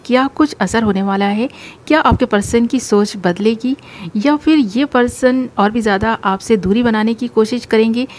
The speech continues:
या फिर ये person आज के बाद आपके और करीब आने की कोशिश कर सकते हैं।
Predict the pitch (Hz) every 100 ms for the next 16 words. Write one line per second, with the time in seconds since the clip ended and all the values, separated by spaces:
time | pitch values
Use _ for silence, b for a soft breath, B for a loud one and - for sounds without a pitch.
0 | B B 214 285 285 302 277 247 226 226
1 | 240 247 254 247 - 190 214 254 214 214
2 | 220 208 196 - 240 202 202 - 185 233
3 | 208 190 190 226 - B B - 202 -
4 | 262 - 196 - 240 285 254